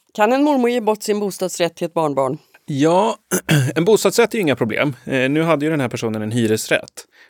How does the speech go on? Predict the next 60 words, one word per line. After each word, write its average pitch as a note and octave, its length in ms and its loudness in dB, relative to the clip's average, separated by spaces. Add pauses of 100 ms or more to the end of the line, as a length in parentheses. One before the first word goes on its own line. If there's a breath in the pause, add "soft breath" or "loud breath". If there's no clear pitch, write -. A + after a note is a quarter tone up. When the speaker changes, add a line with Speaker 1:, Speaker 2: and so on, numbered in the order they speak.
Speaker 2:
Och A#2+ 100 -8
där D3 220 4
är C3+ 80 4
det A#2+ 60 0
lite A#2 220 -2
mer G#2+ 100 -2
komplicerat, G#2+ 680 -2
för - 100 -16
det B2+ 140 0
är A#2 160 2
ju A2 160 -2
en, G#2+ 240 -8 (380)
eh, A#2 100 -14 (180)
ett - 80 -16
hyresavtal B2+ 680 0
så B2+ 100 -4
att A#2+ 60 -8
säga G#2 160 -4
som G#2+ 140 -10
hon G#2+ 140 -6
har G2+ 180 -4
idag. - 280 -4 (400 loud breath)
Och A#2+ 120 -8
det C#3+ 160 4
är C#3 40 2
lite C3 180 -4
mer A#2 80 -2
komplicerat A#2 600 0
att G#2+ 60 -8
ge G#2+ 80 -6
bort, G#2 360 -6
och A#2 320 -4
här B2+ 280 0
bodde A#2 360 -4
ju B2+ 60 -2
inte G#2 140 -4
heller G2+ 120 -6
barnbarnet G2 520 -6
på G2+ 300 -12 (300 soft breath)
den A2 100 -6
här G2+ 80 -4
adressen. A#2+ 420 0
Och A2+ 60 -6
det A#2+ 80 -4
gör A2 160 0
att G#2 160 -6
det - 160 -8
går C3 160 2
inte B2 200 -4
liksom A#2+ 240 -6
att A2+ 160 -10
ge A#2 160 0
över G2+ 280 -2
den G2+ 200 -6
innan A2 500 -2
dess G2 240 -6
att G2+ 100 -14
omvandlingen G2 640 -4
är G2+ 40 -10
färdig. C3+ 560 -4